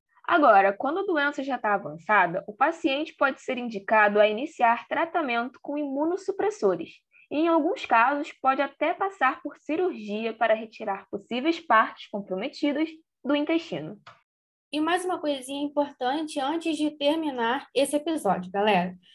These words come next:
Speaker 2: Lembram que a Isa comentou que o fumo está relacionado com o surgimento da doença de Crohn? Pois é, mas não é só com essa doença não, viu?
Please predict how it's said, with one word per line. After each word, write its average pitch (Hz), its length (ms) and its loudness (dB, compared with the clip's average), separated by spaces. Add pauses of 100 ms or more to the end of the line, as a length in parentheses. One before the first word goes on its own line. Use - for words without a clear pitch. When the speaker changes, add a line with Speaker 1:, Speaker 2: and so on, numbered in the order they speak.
(200)
Speaker 2:
Lembram 453 380 2
que 349 60 -4
a 277 100 0
Isa 262 220 -6
comentou 208 580 -2
que 226 80 -14
o 226 60 -8
fumo 262 480 -2
está 214 220 -2
relacionado 240 540 0
com - 140 -4
o 294 60 0
surgimento 208 600 -2
da 285 120 2
doença 196 320 -2
de 185 160 -12
Crohn? 196 360 2 (600)
Pois 269 280 2
é, 175 180 -4 (240)
mas 294 200 4
não 359 140 2
é 339 80 2
só 311 300 2
com 302 120 0
essa 294 160 2
doença 269 340 -2
não, 202 240 2
viu? 214 320 -4